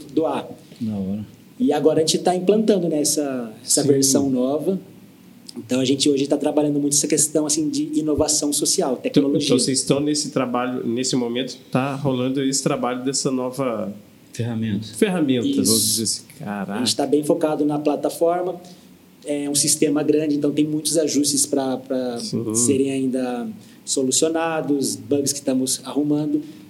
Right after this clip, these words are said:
Speaker 1: A previsão é que seja redondo no primeiro trimestre, né, do, de dois mil e vinte e quatro,
Speaker 3: Uhum.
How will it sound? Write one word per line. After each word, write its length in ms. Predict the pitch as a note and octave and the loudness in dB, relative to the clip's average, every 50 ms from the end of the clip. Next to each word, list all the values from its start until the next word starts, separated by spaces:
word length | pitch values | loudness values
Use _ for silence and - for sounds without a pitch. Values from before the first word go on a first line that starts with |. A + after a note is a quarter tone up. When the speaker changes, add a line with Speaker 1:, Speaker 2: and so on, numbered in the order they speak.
| - - | -16 -10
Speaker 1:
A 60 | - | -4
previsão 440 | - - F3 F3+ F#3 F#3+ - F3+ F3+ | 0 0 2 4 2 2 2 2 2
é 20 | |
que 60 | F3 - | 2 2
seja 180 | - E3+ E3 | 0 2 0
redondo 520 | - D#3 E3+ E3+ E3+ D#3+ D#3+ E3 D#3+ E3 E3 | 2 0 0 2 2 2 2 2 -2 -2 -2
no 240 | E3+ E3+ E3 E3 E3 E3+ E3 E3 | 0 0 -2 -2 -4 -6 -6 0
primeiro 720 | D#3 D3+ D#3 D#3+ E3 E3+ F3 F3+ F3 E3+ E3+ E3 D3 A#2+ G#2+ - - - - - - - - - - - | 0 0 2 2 0 2 2 0 0 0 -2 -2 -2 -4 -6 -8 -14 -18 -20 -20 -20 -20 -20 -16 -6 0
trimestre, 480 | - D#3 D3+ C#3+ C#3 D#3+ E3 D#3+ G3 E3 | 0 2 2 2 2 2 2 2 2 0
né, 120 | D#3 C#3+ | 0 0
do, 320 | B2 B2+ C3+ C3 B2+ B2 | 0 0 0 0 0 -2
de 120 | A#2+ A2+ A#2 | -2 0 2
dois 180 | C#3 C3+ B2+ | 2 2 2
mil 100 | B2+ C#3 | 0 0
e 40 | C3 | 0
vinte 180 | B2 C3 C3 - | 0 0 -2 -2
e 40 | - | 0
quatro, 400 | - C#3+ C#3 D#3 F3 A3 G3+ G3 | 0 0 0 0 0 0 0 0
Speaker 3:
Uhum. 580 | G3 F3 D3 B2 A#2+ A#2 G#2 G2 G2+ G#2 G#2+ | 0 0 0 -2 -2 -2 -2 -2 -2 -4 -4